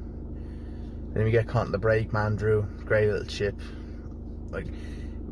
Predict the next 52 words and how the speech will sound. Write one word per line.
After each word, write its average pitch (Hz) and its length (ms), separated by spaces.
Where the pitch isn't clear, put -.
in 123 60
fairness, 135 300
we 135 100
didn't 143 180
deserve 123 380
anything 120 680
from 120 300
the 113 80
game 117 240
in 107 60
that 110 180
aspect, 110 520
but 113 260
I 120 80
felt 131 240
we 143 60
had 131 100
the 117 80
right 123 140
attitude 120 420
going 113 140
into 113 180
it, 95 80
trying 113 180
to - 60
keep 117 160
the 107 60
ball 113 160
and 110 80
play 110 160
up 101 100
against 110 300
Rovers, 104 240
but 101 180
without 123 320
a 123 40
striker 117 560
starting 104 520
and 110 120
without 110 260
Smith, 110 480
we, 92 200
we 110 200
struggled. 104 560
I 123 80
do 151 160
think 135 180
Rovers 131 360
will 127 180
win 120 160
the 117 100
league. 120 300